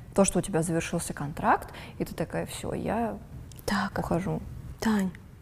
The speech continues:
Speaker 1: Ну смотри, вот я тебе говорю, я тебе
Speaker 2: Просто
Speaker 1: точно говорю.
Speaker 2: так. Это было вот так. Завершился контракт, и всё, я ухожу.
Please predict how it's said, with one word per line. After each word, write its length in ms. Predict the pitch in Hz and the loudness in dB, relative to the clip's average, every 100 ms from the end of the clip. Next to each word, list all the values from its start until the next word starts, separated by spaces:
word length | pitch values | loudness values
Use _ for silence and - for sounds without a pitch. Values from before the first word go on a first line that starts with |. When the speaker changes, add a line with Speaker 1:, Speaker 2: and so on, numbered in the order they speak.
| - - - - | -18 -16 -16 -6
Speaker 1:
Ну 80 | - | 0
смотри, 260 | 180 202 208 | 6 10 10
вот 100 | 180 | 10
я 60 | 175 | 8
тебе 140 | 190 | 6
говорю, 360 | 185 202 170 - | 8 10 8 6
я 100 | 165 | 4
тебе 160 | 165 175 | 6 12
Speaker 2:
Просто 220 | 202 330 | 12 12
Speaker 1:
точно 120 | 185 | 8
говорю. 160 | 180 175 | 8 10
Speaker 2:
так. 320 | 294 254 - - | 12 10 6 -2
Это 200 | 208 220 | 2 4
было 240 | 208 320 | 6 6
вот 260 | 262 226 - | 6 2 2
так. 380 | 269 233 - - - - - - | 4 4 2 -8 -20 -20 -18 -2
Завершился 560 | 208 233 247 269 - | 4 6 6 2 0
контракт, 540 | - 214 202 240 302 - | 0 0 6 6 4 0
и 20 | |
всё, 360 | 202 - 202 226 - - | -6 -4 -4 -6 -12 -8
я 180 | 190 214 | 0 2
ухожу. 480 | 240 247 226 202 208 | 0 0 -2 -2 -6